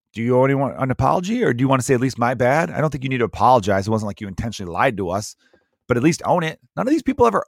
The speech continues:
own it. None of them ever go, "Oh, I was wrong." They go, "Well, it was a projection, and I was," no, just admit you were wrong. It's okay. It's not a big deal.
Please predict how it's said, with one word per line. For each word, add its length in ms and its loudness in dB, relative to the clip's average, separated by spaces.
own 160 2
it. 260 -12
None 120 -4
of 60 -4
them 100 -4
ever 240 -2
go, 180 2
"Oh, 280 4
I 20 4
was 100 0
wrong." 380 2
They 80 0
go, 160 0
"Well, 180 0
it 60 0
was 100 -2
a 60 -2
projection, 580 -2
and 140 0
I 80 0
was," 260 -4
no, 220 -2
just 160 -8
admit 180 -4
you 120 -6
were 120 -4
wrong. 260 0
It's 120 -6
okay. 480 -2
It's 80 -18
not 100 4
a 40 -2
big 180 4
deal. 420 4